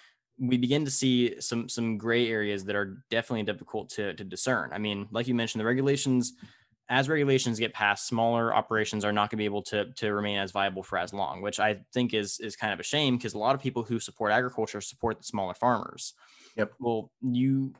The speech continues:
Speaker 1: really can't pass regulations that are going to benefit the smaller farmers, as you mentioned, or if you,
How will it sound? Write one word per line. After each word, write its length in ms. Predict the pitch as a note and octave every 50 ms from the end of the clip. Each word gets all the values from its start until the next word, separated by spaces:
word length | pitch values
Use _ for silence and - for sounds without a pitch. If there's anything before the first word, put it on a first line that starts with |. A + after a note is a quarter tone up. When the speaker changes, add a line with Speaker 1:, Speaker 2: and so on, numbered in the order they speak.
| _ _ -
Speaker 1:
really 340 | A#2+ A#2+ C#3 E3 E3+ E3 D3
can't 560 | C3 - - C3+ C3 C3 B2+ B2 A2+ - - - - - - _ _ _ _ _ -
pass 340 | - - B2 B2 B2 -
regulations 720 | - B2+ A#2 A2 G#2 G#2+ A2+ A#2 - - A2 G2+ G2+ G2+ F#2
that 140 | G2+ G#2 G2+
are 80 | G#2
going 240 | F#2+ G#2+ G#2+ G#2 G2+
to 80 | G2+ F2+
benefit 340 | G2+ G2+ G2 - - F#2+
the 60 | - -
smaller 240 | - G#2+ F#2+ F#2+
farmers, 340 | F#2 - C3 C3 A#2 G#2+ F#2+
as 160 | G2+ F#2+ F2+
you 80 | F#2 F#2+
mentioned, 340 | G2 G#2+ A2 G#2+ - - -
or 80 | G2+
if 120 | G#2 - -
you, 80 | G2+